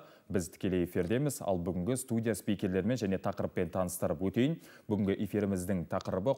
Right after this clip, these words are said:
қоғамдық көлік қызметі деп аталады. Аталмыш сіздердің және біздің сауалымызға жауап беретін студия спикерлерімен таныс болыңыздар. Ап-, Асаманов Әлібек Асылбекұлы, Қала Транс жауапкершілігі шектеулі серіктестігінің басшысының орынбасары және Ахметов Ерлан Ғайнуллаұлы,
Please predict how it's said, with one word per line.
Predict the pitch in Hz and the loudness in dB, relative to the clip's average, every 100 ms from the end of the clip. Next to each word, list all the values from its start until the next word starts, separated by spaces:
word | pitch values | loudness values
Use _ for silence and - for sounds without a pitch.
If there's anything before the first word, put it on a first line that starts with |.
| - | 0
қоғамдық | 95 104 101 92 | 0 2 0 -2
көлік | - 95 - | -2 -2 -2
қызметі | - 92 95 95 | -4 0 0 0
деп | 92 92 | 2 2
аталады. | 123 147 147 - - | 4 2 0 -10 -6
Аталмыш | 90 90 90 - - | -4 0 0 0 -4
сіздердің | 90 92 98 113 98 | -2 0 2 0 0
және | 92 | 0
біздің | 85 87 101 | 0 0 0
сауалымызға | 92 95 92 87 87 | 2 2 2 0 -2
жауап | 80 92 90 | 2 4 2
беретін | - 90 92 139 | 2 0 0 -4
студия | - 104 117 | -2 -2 -2
спикерлерімен | - 107 104 92 92 101 | -2 0 2 2 2 0
таныс | 95 90 - | 0 -2 0
болыңыздар. | 90 87 82 85 - - - - | 0 0 0 -2 -4 -16 -4 0
Ап-, | 95 - - | 0 -2 0
Асаманов | 110 - 139 156 147 | 0 2 2 2 2
Әлібек | - 113 104 131 131 - | 2 2 4 2 2 -2
Асылбекұлы, | 101 104 87 92 113 127 151 - - - | -2 0 0 0 2 2 0 -2 -6 2
Қала | 104 104 | 4 4
Транс | - 123 135 - | 2 2 2 4
жауапкершілігі | 104 101 98 107 113 | 2 2 -2 -2 -2
шектеулі | - 104 - 98 104 | -2 -2 0 0 0
серіктестігінің | 101 90 95 - 95 127 104 | 0 0 -2 -2 0 0 2
басшысының | 92 - 101 82 | 0 -2 -4 -2
орынбасары | 80 208 90 80 95 - 90 120 156 - - - | 0 0 0 0 0 2 2 2 0 -10 -8 -2
және | 92 87 | 0 0
Ахметов | 98 - 101 98 95 | -2 -2 -2 -2 -2
Ерлан | 90 92 90 87 | 0 2 0 0
Ғайнуллаұлы, | 92 87 85 85 85 107 135 | 0 0 0 2 2 2 0